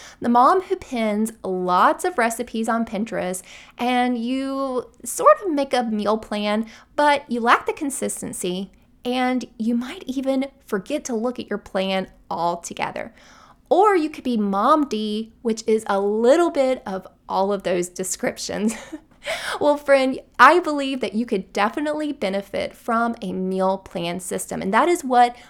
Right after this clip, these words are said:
we are discussing here today. I'm gonna share with you three steps for creating a simple meal plan system, a system that I have been using for a couple of years now, and it has made my life so much easier with feeding my family.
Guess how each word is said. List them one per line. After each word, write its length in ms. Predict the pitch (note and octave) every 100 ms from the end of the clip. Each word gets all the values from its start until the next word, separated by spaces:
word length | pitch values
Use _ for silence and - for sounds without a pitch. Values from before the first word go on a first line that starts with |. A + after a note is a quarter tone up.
| -
we 140 | G#3+
are 80 | F#3+
discussing 680 | F#3+ F#3+ - G#3 A3 G#3+ G#3
here 240 | - F#3+
today. 500 | F3 - G3 C4 F4 -
I'm 80 |
gonna 100 | G#3
share 240 | G3+ - G3+
with 180 | G3+ -
you 120 | F#3+
three 420 | - A3 B3 G4+
steps 420 | - A#3+ G#3+ - - - -
for 100 | -
creating 760 | C4 C#4 C4+ A#3+ B3+ C#4+ D4 C4+
a 140 | G#3+
simple 800 | G#3 - - G#3+ A3 A3 A3 A#3+ A3+
meal 500 | F#3+ F#3 F3+ F#3+ -
plan 380 | - F3+ F3+ G#3
system, 400 | - A3+ - -
a 80 | -
system 360 | - D4+ E4 C#4+
that 120 | -
I 160 | G#3 B3
have 180 | D#4 D4+
been 160 | B3+
using 420 | G#3+ G3+ G3+ G#3+
for 220 | G#3+ G#3+ G3+
a 80 |
couple 320 | - - B3 C#4+
of 60 |
years 340 | A3 F#3 F#3 -
now, 240 | - - - - -
and 120 | A#3 B3+
it 140 | D#4
has 220 | D4+ D4
made 240 | A3+ A3 G#3+
my 160 | G#3
life 380 | G#3 G3 G3+ F#3+ -
so 380 | A3 - A3 A3+
much 240 | C#4 C#4+
easier 560 | G#3 F#3+ F#3+ G#3+ G#3+ G#3+
with 200 | G#3 G3+
feeding 440 | - - G3 F#3+ F#3
my 140 | F#3
family. 520 | F#3 G3+ E3+ D#3+ -